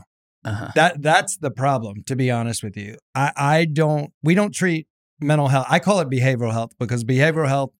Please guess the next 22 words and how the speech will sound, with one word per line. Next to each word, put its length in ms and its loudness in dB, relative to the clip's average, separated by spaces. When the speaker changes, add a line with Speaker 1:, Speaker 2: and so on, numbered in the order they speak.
Speaker 2:
to 100 -2
me 280 2
encompasses 680 -4
mental 260 2
health, 280 2
substance 460 0
use 140 2
disorders, 680 -2
suicidal 520 0
ideation, 540 -4
all 220 -6
of 80 -4
that 160 -8
stuff. 260 -8
So 140 -2
I 80 0
just 180 0
use 160 0
the 60 -6
word 180 -2
behavioral 400 -2
health. 300 -6